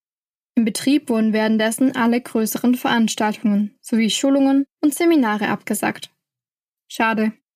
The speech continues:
ich hatte mich schon darauf gefreut. Kleinere Konferenzen durften nur in großen Räumen abgehalten werden. Und auch das nur mit begrenzter Teilnehmerzahl. Somit hatte ich den Raumbelegungsassistenten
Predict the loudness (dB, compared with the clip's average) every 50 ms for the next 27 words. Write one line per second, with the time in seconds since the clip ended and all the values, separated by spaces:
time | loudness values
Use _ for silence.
0 | _ _ -6 -4 0 0 0 2 2 2 2 2 2 0 2 2 0 0 -2 -4
1 | -2 -4 -6 -4 -2 -2 0 0 -2 -4 -6 _ _ _ _ _ _ _ _ _
2 | _ _ _ _ _ _ _ _ _ _ _ _ _ _ _ _ _ _ _ _
3 | _ _ _ _ _ _ _ _ _ -10 -4 0 2 2 2 2 2 0 0 0
4 | 0 0 2 2 0 0 0 2 2 0 0 0 2 2 2 2 0 -2 0 0
5 | 2 2 4 2 2 2 0 0 0 0 0 0 0 2 2 2 2 2 2 2
6 | 0 0 0 0 -2 -2 -4 -8 -4 -2 -2 0 0 0 0 2 2 2 2 2
7 | 0 0 -2 -4 _ _ _ _ _ _ _ _ _ _ _ _ _ _ 0 2
8 | 2 2 0 0 0 0 0 0 0 0 0 0 0 0 -4 _ _ _ -2 -2
9 | -2 0 0 -2 -2 0 0 0 0 0 -2 -4 -4 -2 0 0 2 2 2 2
10 | 0 0 -2 -2 -2 0 0 0 -2 -4 _ _ _ _ _ _ _ _ _ _
11 | _ _ _ _ _ _ _ _ _ _ -8 -2 0 2 2 2 0 -2 -2 -4
12 | -2 -2 -2 -2 -2 0 -2 0 0 0 0 0 2 2 2 2 2 2 2 0
13 | 0 0 -2 -4 -4 -6 -8 -4 -2 0 0 0 0 0 0 0 0